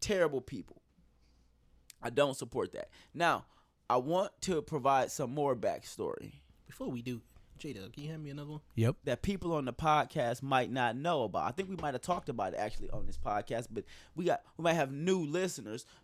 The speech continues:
Speaker 1: who, who, who don't remember this situation. So I went bowling with my friends, um, a couple years ago.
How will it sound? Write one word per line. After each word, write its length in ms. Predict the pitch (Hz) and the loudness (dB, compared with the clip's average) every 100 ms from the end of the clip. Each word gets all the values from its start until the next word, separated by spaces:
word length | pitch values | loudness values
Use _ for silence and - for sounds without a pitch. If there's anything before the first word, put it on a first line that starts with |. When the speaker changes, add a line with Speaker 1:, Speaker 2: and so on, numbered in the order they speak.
| - | -12
Speaker 1:
who, 160 | 151 - | -4 -2
who, 300 | - 294 - - - - - - - | 0 0 0 -6 -16 -16 -20 -20 -12
who 160 | 151 | -6
don't 320 | 165 160 151 - _ - _ - | 4 6 6 2 _ -20 _ -2
remember 480 | 120 135 165 139 123 | 0 2 2 4 2
this 160 | 120 | 2
situation. 720 | - 123 - 113 107 110 - | 0 -2 -2 0 0 0 -6
So 180 | - - - | -4 -2 4
I 120 | 214 | 4
went 320 | 226 208 120 | 4 2 0
bowling 480 | 143 143 139 104 104 - - - | 4 6 6 2 -6 -10 -10 0
with 140 | 127 | 0
my 160 | 120 104 | 0 -4
friends, 720 | - 135 120 67 - - - _ _ _ - | -4 -4 -4 -8 -12 -16 -20 _ _ _ -4
um, 460 | 107 110 85 78 110 _ - - - - _ - - - - | -2 0 -4 -8 -14 _ -20 -20 -20 -20 _ -20 -20 -18 -12
a 60 | |
couple 320 | - 208 170 | 2 2 4
years 320 | 139 143 147 113 | -2 0 -2 -4
ago. 320 | - - | -10 -14